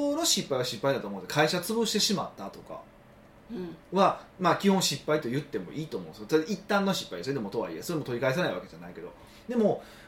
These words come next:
Speaker 1: 僕ね、そういう、もう、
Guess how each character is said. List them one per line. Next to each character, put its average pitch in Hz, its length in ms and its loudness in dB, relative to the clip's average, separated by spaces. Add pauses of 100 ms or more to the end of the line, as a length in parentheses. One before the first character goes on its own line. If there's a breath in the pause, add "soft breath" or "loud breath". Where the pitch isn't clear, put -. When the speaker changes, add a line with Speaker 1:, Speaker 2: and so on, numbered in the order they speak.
Speaker 1:
僕 190 180 2
ね、 202 460 4 (100)
そ 311 300 2
う 311 80 6
い 294 60 2 (380)
う、 233 40 -4 (1160)
も 139 180 0
う、 233 40 -8